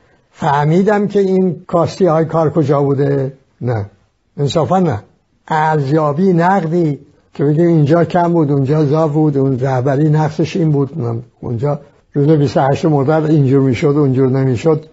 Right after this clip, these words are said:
اینجور می‌شد. ما دیدیم خب این کم بود، خب چه، آقا ما می‌خوایم جدید کاری عمل بکنیم، چه باید چه مبنا بکنیم؟ رفتیم دنبال این که بفهمیم چی به چی بود، چی اینجور شد. یکیش به درد ما خورد، روز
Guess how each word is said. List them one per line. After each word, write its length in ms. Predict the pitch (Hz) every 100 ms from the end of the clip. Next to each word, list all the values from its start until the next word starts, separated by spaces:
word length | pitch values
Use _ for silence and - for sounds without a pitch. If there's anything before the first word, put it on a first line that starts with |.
| _ _ -
اینجور 320 | 156 151 160
می‌شد. 420 | 147 131 - 117 - _ _ _ _ -
ما 200 | 127 160
دیدیم 300 | 160 185 185
خب 120 | 190
این 340 | 165 175 185 - - _ -
کم 280 | - 139 135
بود، 180 | 127 135
خب 140 | 156
چه، 380 | 160 160 147 143
آقا 180 | 123 131
ما 180 | 127 123
می‌خوایم 280 | 117 123
جدید 380 | 117 131 135 -
کاری 260 | - 139 131
عمل 320 | 123 131 123
بکنیم، 520 | 127 117 143 170 165 - _ _ -
چه 140 | 147
باید 140 | 113
چه 140 | 104 185
مبنا 320 | 247 233 208
بکنیم؟ 460 | 160 147 120 101 95 _ _ -
رفتیم 440 | 135 165 202 220 208
دنبال 320 | 190 185 202
این 100 | 208
که 80 | 202
بفهمیم 480 | 214 190 226 226 190
چی 200 | 226 247
به 100 | 190
چی 140 | 240
بود، 180 | 277 226
چی 140 | 240
اینجور 400 | 254 190 143 139
شد. 280 | 107 123 98 - _ _ _ _
یکیش 440 | 165 214 226 233 -
به 100 | 190
درد 280 | 202 208 196
ما 260 | 196 208
خورد، 300 | 202 214 190
روز 260 | 190 190